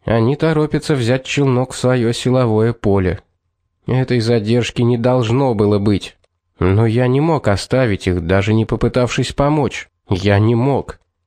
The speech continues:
Кто знал, что так получится? В нескольких метрах от челнока он начал тормозить,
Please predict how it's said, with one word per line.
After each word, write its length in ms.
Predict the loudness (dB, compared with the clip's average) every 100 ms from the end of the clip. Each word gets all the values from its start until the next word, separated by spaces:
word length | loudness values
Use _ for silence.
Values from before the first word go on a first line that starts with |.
| _ _ _
Кто 280 | -12 -2 0
знал, 360 | 2 2 2 -2
что 200 | 0 0
так 280 | 0 -2 0
получится? 760 | 0 0 0 -2 -2 -2 -4 _ _ _ _ _ _ _ _ _ _ _ _ _ _ _ _
В 100 | -2
нескольких 560 | 0 0 -2 -2 -2 0
метрах 400 | 0 2 -2 -2
от 120 | -2
челнока 580 | 0 0 2 0 0 0
он 180 | 0 0
начал 360 | 0 0 -2
тормозить, 760 | 0 0 2 2 0 -4 -10